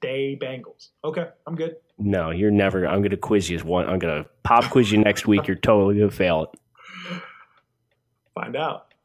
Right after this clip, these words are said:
Speaker 2: Go ahead and find out if I can stump Joe on who dat versus who day by hitting that subscribe button. Look at that segue, Joe.
Speaker 1: Yeah, nicely done.
Speaker 2: Hitting that subscribe button here on the Draft Dudes podcast. We'd like to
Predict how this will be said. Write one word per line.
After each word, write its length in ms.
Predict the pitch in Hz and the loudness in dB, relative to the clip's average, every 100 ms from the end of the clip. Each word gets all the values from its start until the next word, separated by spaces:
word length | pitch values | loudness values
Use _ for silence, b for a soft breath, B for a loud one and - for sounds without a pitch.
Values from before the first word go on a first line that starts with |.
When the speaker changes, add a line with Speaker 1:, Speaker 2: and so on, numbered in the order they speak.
| _ _ _ _ _ _ _ _ _ _ - | _ _ _ _ _ _ _ _ _ _ 2
Speaker 2:
Go 140 | 190 | 6
ahead 180 | 262 359 | 6 6
and 100 | 247 | 6
find 300 | - 233 220 | 6 6 8
out 360 | 220 214 - - _ _ | 8 8 4 -4 _ _
if 200 | 160 139 | 2 4
I 120 | 156 160 | 4 6
can 180 | 156 | 6
stump 400 | 139 - 170 151 | 6 6 6 6
Joe 440 | 147 165 185 123 104 | 4 6 8 8 8
on 220 | 127 123 | 6 6
who 200 | 123 170 | 4 4
dat 280 | 147 151 147 | 6 4 4
versus 360 | 151 143 131 - | 4 2 2 4
who 140 | 160 | 4
day 200 | 139 175 | 6 6
by 160 | 147 117 | 6 6
hitting 260 | 170 240 | 6 8
that 180 | 156 165 | 6 6
subscribe 540 | - - - 143 170 117 | 2 -2 2 2 4 2
button. 220 | 104 101 | 0 0
Look 140 | 123 | -6
at 60 | 135 | -6
that 140 | 131 | -4
segue, 560 | - - 143 147 107 90 | -2 -2 -2 -4 -4 -2
Joe. 320 | 104 85 80 B | 0 0 -2 B
Speaker 1:
Yeah, 60 | 85 B 113 107 | -18 B -20 -18
nicely 340 | 123 143 - | -14 -14 -14
done. 220 | 123 101 - | -20 -20 -6
Speaker 2:
Hitting 240 | - 208 226 | 4 6 8
that 160 | 202 | 8
subscribe 520 | - 147 - 165 143 127 | 6 -2 2 4 6 6
button 200 | 117 120 | 6 6
here 160 | 131 | 6
on 80 | 120 | 6
the 60 | 104 | 4
Draft 300 | 110 95 - | 2 0 -2
Dudes 200 | 92 - | -6 -4
podcast. 680 | 98 82 - 58 - - - - _ | -4 -4 -6 -10 -10 -12 -18 -20 _
We'd 160 | 113 110 | -6 -2
like 260 | 107 104 | -2 -2
to 200 | 98 92 | -2 -4